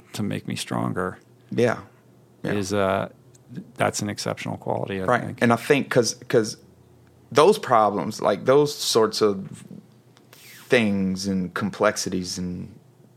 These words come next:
Speaker 2: those were there my whole life,
Speaker 1: Mm-hmm.
Speaker 2: right? The thing that's different is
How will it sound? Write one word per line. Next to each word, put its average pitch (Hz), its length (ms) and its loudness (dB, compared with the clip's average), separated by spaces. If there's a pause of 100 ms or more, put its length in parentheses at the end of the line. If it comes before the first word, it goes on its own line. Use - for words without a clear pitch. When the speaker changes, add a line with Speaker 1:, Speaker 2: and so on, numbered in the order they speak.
(680)
Speaker 2:
those 131 320 2
were 107 160 4
there 104 340 4
my 104 220 2
whole 113 240 2
life, - 420 -4 (380)
Speaker 1:
Mm-hmm. 98 100 -6
Speaker 2:
right? 98 260 -2 (760)
The 120 80 4
thing 170 320 4
that's 107 260 2
different 101 520 0 (1040)
is 113 320 -2